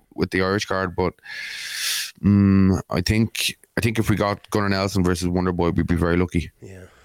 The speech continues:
Speaker 2: that is, that is very true as well. Um, right, you, look, we'll obviously talk about that card a lot more before it, uh, it comes up next week,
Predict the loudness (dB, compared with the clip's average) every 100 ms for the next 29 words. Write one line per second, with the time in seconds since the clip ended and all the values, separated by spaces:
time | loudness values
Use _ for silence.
0 | _ -16 -16 -16 -18 -14 -12 -10 -10 -10
1 | -8 -6 -6 -6 -8 -10 -18 -12 2 4
2 | 6 6 4 2 -2 -4 -10 _ _ _
3 | _ 2 2 2 -4 0 2 4 4 4
4 | 2 -2 0 0 2 -2 -2 -6 0 2
5 | 2 0 2 2 2 0 0 -2 0 2
6 | 2 -2 -4 -2 -2 -4 -8 -6 -2 -2
7 | -2 -8 -6 -4 -4 -6